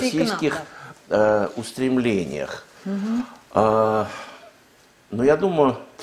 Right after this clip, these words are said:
Speaker 1: щас меня вот лично тревожит ситуация в Центральной Азии,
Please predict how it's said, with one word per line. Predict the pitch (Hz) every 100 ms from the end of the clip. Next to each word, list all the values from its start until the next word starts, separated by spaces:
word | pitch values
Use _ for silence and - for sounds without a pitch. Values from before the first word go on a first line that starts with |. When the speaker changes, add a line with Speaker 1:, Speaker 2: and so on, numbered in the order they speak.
| - -
Speaker 1:
щас | - 151
меня | 170 185
вот | 156 123
лично | 107 101 95
тревожит | 104 110 107 87
ситуация | - 107 110 107 104 - 101 98 - - - -
в | -
Центральной | 101 113 110 107
Азии, | 127 139 143 151 147